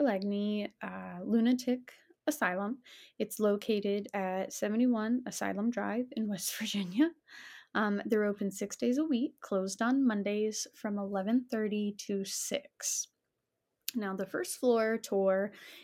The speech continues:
is about forty-five minutes, and that last tour starts at five o'clock and is ten dollars a person. Um, the fourth floor paranormal tour is about ninety minutes, and it starts at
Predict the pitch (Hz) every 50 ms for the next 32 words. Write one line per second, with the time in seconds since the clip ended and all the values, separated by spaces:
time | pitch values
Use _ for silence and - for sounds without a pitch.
0 | - - 226 214 202 208 208 196 - - 226 226 247 269 262 - 254 269 285 285
1 | - 208 202 202 190 190 196 196 - - - - 208 202 202 202 208 - - 226
2 | 202 202 208 202 - - - - 208 202 196 190 196 196 190 190 - - 196 185
3 | 190 190 190 - - 185 185 190 - - - 202 202 202 226 208 - 262 285 339
4 | 403 - - - - - - - - - - _ - 208 202 196 202 - 196 190
5 | 185 - - - - 190 185 190 202 208 208 196 190 214 233 233 - - - -
6 | 220 202 - - 403 - _ - - _ _ _ _ _ _ - - - - -
7 | _ _ _ - - 226 220 214 214 208 202 214 208 - _ _ _ _ _ _
8 | - 240 - - - - 254 262 294 339 339 - - - 247 - - - 254 254
9 | 247 240 240 233 240 - - 233 220 214 208 196 196 196 226 285 359 403 415 370
10 | 294 240 - - - 208 196 190 190 185 190 196 190 - 202 185 202 185 190 185
11 | - - 196 208 202 208 226 240 262 277 285 269 262 233 196 196 196 190 190 190
12 | 190 190 - - - - 202 202 196 202 - - - 202 202 202 - 202 -